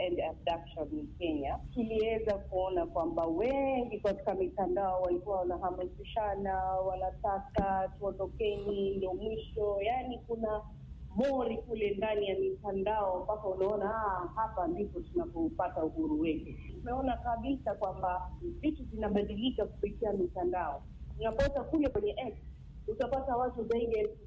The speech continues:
tatu ama elfu nne, lakini kwenda barabarani ama kwenda kupeleka petition ama kwenda kuelezea dukuduku mlionayo in hand ama in physical imekuwa ni ngumu, na wengi watakaojitokeza pale ni wachache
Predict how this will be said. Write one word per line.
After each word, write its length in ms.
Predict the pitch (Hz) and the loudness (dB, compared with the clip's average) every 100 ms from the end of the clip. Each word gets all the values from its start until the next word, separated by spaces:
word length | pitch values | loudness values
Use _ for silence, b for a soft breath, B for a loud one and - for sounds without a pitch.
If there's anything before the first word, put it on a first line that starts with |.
| - | 0
tatu 280 | 247 - | 0 0
ama 180 | 220 220 | -2 0
elfu 280 | 196 - 202 | 0 0 0
nne, 120 | 196 | 2
lakini 320 | 196 226 262 | 2 2 -2
kwenda 500 | 233 302 311 277 254 247 - - - - | 2 4 4 2 2 0 -2 -12 -10 0
barabarani 760 | 220 214 214 240 247 240 240 - | 2 2 2 2 0 0 -2 -2
ama 200 | 240 233 | 0 -2
kwenda 300 | 220 233 233 214 | 0 -2 0 -2
kupeleka 420 | - 208 220 196 | 0 0 2 -2
petition 720 | 202 180 262 254 254 240 240 233 226 | -2 -4 -4 -6 0 0 0 -2 -2
ama 180 | 226 | 0
kwenda 320 | 214 214 214 202 | 0 0 0 -2
kuelezea 1400 | - 415 415 - - - - 415 214 208 208 240 233 202 | -4 0 0 0 -6 -12 -2 0 4 2 2 2 2 2
dukuduku 680 | 190 - 185 247 - 208 208 | 0 -2 -4 -4 -4 -4 0
mlionayo 840 | 202 202 202 240 233 226 226 233 | 2 2 2 2 2 2 0 0
in 180 | 381 370 | 0 -2
hand 320 | 208 226 226 214 208 | 0 0 2 2 0
ama 180 | 208 190 | 0 0
in 160 | 180 - - | 2 0 0
physical 540 | 262 226 226 226 226 - - - 311 | 0 0 -2 0 0 -4 -10 -4 2
imekuwa 380 | 175 - 196 | 2 4 2
ni 100 | 349 | 2
ngumu, 720 | 170 160 254 277 262 262 254 208 | 2 0 0 2 2 2 -2 0
na 140 | 160 | 2
wengi 300 | 175 220 208 | 2 2 0
watakaojitokeza 880 | 185 185 185 175 - - - 214 202 | 0 -2 -2 -4 -4 -14 -4 0 0
pale 280 | 202 196 349 | 0 0 2
ni 200 | 156 151 | 2 2
wachache 640 | - - 277 285 285 277 | -2 -2 0 0 -2 -2